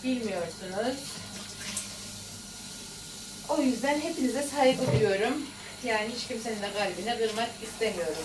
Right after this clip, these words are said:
burada. Size bir de yemeğimi yakından göstereyim.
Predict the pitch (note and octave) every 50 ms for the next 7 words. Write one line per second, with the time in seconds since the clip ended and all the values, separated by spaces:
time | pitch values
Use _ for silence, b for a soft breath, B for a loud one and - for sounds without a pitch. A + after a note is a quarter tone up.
0 | D#3+ - E3+ E3+ F3 G#3+ A3+ B3+ C4+ - - - - - - - - - - -
1 | - - - - - - - - - - - - - - - - - - - -
2 | - - - - - - - - - - - - - A3 A3 A3+ G#3+ G#3 G#3+ A3+
3 | A3+ A3 A3+ G#3+ A3 G#3+ G#3 G#3 G#3+ G#3+ A3 A3 A#3 A3+ A3 A3 G#3+ G#3 F#3+ F#3+
4 | F#3+ F#3+ - G3 F#3+ F#3+ G3+ A3+ B3 C4